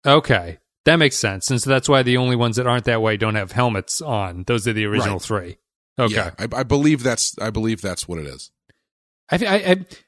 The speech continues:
Speaker 1: I don't know if it's a weakness of script, but that never feels like it's illuminated, really. Like, the, the
Speaker 2: Yeah.
Speaker 1: fact is that there's only three, uh, Franklin survivors by the end of it.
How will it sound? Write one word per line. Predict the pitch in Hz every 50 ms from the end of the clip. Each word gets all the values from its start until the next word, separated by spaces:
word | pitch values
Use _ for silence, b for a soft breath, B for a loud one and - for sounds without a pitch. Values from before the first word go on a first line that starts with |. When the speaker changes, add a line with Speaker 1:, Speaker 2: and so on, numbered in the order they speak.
| B
Speaker 1:
I | - 208
don't | 254
know | 262
if | 208 -
it's | 147 135
a | 151
weakness | 165 160 - 147 120 - -
of | 127
script, | - - - 160 143 - -
but | 131 127 - _ _ - _ _ _ _ _ _ _ - - -
that | 147 143 147 151 160 170 175
never | 190 175 151 151 143 135 131 127 127 123 123 - _ _ _ _ - -
feels | - - - 160 151 143 135 113
like | 135 123 -
it's | 123 113 - -
illuminated, | 135 120 120 127 139 143 135 131 120 107 95 92 87 95 90 87 - - _ _ -
really. | 123 123 117 107 101 104 101
Like, | 104 117 120 113 -
the, | 139 131
the | 131 208
Speaker 2:
Yeah. | 202 180 175
Speaker 1:
fact | 160 151 - 180
is | 151 127
that | 147 143 151
there's | 139 139 131 139
only | 147 139 139 131
three, | 120 - - - 131 127 139 139 139 135 131 135 131 _ _ _ _ _ _ _ -
uh, | - 107 104 101
Franklin | - - 131 123 127 123 - 160 151
survivors | 143 - 165 151 160 160 160 160 175 185 180 - - - - _ -
by | - 160 160 165
the | 165 165
end | 165 170 175
of | 180 170
it. | 190 185 185 -